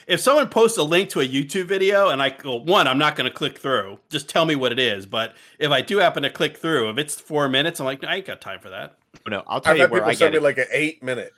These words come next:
Speaker 3: and I'm like, "Oh, no way. I'm not even gonna bother."
Speaker 2: No, the worst is somebody, you try to go to a list or something. It's like the list of, you know, twenty whatever from the nineteen nineties, and you click on it, and it's a slideshow, and you're like, "Nope."
Speaker 1: Oh,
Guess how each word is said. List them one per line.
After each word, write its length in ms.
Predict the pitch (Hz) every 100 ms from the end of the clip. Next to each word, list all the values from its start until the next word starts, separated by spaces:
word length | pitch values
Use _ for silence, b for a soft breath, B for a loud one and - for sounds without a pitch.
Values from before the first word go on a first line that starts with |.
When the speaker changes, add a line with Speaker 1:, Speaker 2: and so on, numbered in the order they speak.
| 117
Speaker 3:
and 100 | 113
I'm 100 | 107
like, 180 | 110
"Oh, 200 | 123 117 110
no 200 | 113 101
way. 200 | 104 101
I'm 100 | 113
not 100 | 101
even 100 | 101
gonna 120 | 95
bother." 420 | 92 92 95 98 _ b b -
Speaker 2:
No, 180 | 113 98
the 140 | 117
worst 280 | 120 160 170
is 140 | 135 -
somebody, 260 | 123 123
you 140 | 110 123
try 160 | 151
to 80 | 131
go 100 | 120
to 60 | 110
a 60 |
list 360 | 98 110 110 -
or 40 |
something. 340 | - 92 87 92
It's 120 | 85
like 180 | 90 -
the 80 |
list 280 | 110 165 -
of, 260 | 120 101 101
you 60 | 107
know, 320 | 101 95 - _
twenty 360 | - - 156 151
whatever 400 | 127 131 131 117
from 180 | - 110
the 80 | 104
nineteen 300 | 113 110 107
nineties, 300 | 107 101 90
and 80 |
you 60 | 101
click 240 | - 123
on 140 | 127 127
it, 180 | 135 _ b b
and 100 | -
it's 100 | 98
a 40 | 107
slideshow, 640 | - 117 113 110 - 90
and 100 | 85
you're 120 | 90
like, 200 | 90 85
"Nope." 220 | 101 180 -
Speaker 1:
Oh, 280 | 104 98